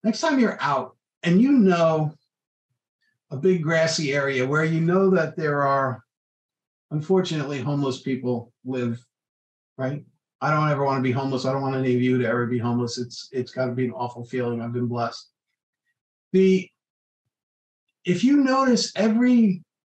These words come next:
couple of years or so, does everybody know what a bush hog is? What bush hogging is? So when they come in with their equipment and they just bush hog everything, they just flatten it out, clean it out, cut the tall grass,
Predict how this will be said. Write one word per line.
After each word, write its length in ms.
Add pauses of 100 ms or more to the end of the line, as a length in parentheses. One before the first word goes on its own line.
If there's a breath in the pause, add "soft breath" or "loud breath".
(120)
couple 320
of 140
years 600
or 100
so, 380
does 120
everybody 300
know 120
what 120
a 40
bush 340
hog 300
is? 320 (260)
What 240
bush 200
hogging 320
is? 360 (560)
So 360 (100)
when 160
they 160
come 220
in 120
with 160
their 160
equipment 460
and 120
they 140
just 360
bush 260
hog 300
everything, 440
they 140
just 240
flatten 340
it 100
out, 240
clean 260
it 60
out, 240
cut 180
the 100
tall 280
grass, 440